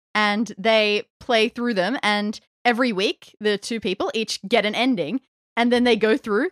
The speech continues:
and the following week, they get different endings until they've gotten every possible ending. And the first one that they do is the Cave of Time. And so it is just constant zipping around time traveling.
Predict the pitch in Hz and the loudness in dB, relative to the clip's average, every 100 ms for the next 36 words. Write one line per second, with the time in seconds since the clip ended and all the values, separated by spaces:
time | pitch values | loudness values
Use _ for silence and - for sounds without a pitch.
0 | - 208 202 - 208 220 202 202 - 220 | -4 -4 -2 0 2 2 0 -4 -2 -2
1 | 214 220 220 311 254 185 175 196 - 226 | 0 0 0 -2 -2 -2 -4 -4 -2 -2
2 | 220 208 208 214 208 220 - 214 208 226 | 0 0 0 0 -2 -2 0 2 2 0
3 | 196 196 220 202 180 208 156 156 - _ | -2 -2 -4 -2 -2 -4 -4 -6 -10 _
4 | _ _ _ - 240 226 - 320 339 269 | _ _ _ -2 0 2 4 2 2 0
5 | 214 202 190 185 175 175 262 _ - 208 | 0 0 0 -2 -2 -4 -4 _ -4 0
6 | 202 - 202 220 - 226 220 214 - 262 | 0 -2 -8 -6 0 2 2 -2 0 0
7 | 175 160 214 _ - 226 233 233 208 220 | 0 -2 -6 _ -4 -2 0 2 2 0
8 | 247 226 - _ - - 226 240 - - | 0 -2 -4 _ -14 -4 0 0 -2 -2
9 | 226 202 - 196 220 214 220 214 196 185 | -4 -4 -8 -2 -2 0 -2 0 2 2
10 | 190 226 - 185 196 208 208 175 170 143 | 0 -2 -4 -2 -2 0 2 2 0 -4
11 | 170 | -4